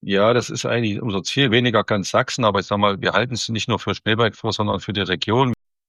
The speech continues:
Aber das hat uns natürlich neben den eigentlichen Erwerbskosten für Grundstück unheimlich viel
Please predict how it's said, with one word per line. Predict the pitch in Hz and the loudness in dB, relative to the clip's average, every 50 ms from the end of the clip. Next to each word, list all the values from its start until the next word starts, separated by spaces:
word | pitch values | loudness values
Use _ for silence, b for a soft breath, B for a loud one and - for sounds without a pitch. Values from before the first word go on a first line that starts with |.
| _ | _
Aber | - 95 98 104 104 107 110 | 0 2 2 4 4 2 2
das | 92 101 - - | 0 0 0 0
hat | 113 127 - | 0 0 2
uns | 160 127 98 | 0 0 2
natürlich | 101 113 104 - - 117 117 107 - - | 2 0 2 2 0 0 0 0 2 2
neben | 107 120 123 113 110 | 4 4 4 4 2
den | 95 110 98 - | 2 2 0 0
eigentlichen | - 101 110 123 110 135 120 110 90 107 104 104 - | 2 2 2 4 2 2 0 0 0 0 -2 -2 -2
Erwerbskosten | 98 87 101 117 135 135 - - - 113 104 - - - | -2 0 2 2 2 0 -2 -4 -2 -2 -2 -2 -4 -6
für | 110 95 | -8 -8
Grundstück | - - 120 120 113 - 113 107 | -4 -2 -2 0 0 0 -2 -2
unheimlich | - - 139 135 104 113 123 120 113 107 - | -2 -2 -2 0 2 2 2 2 0 -2 -2
viel | - 117 104 98 - | -2 -2 -2 -2 -4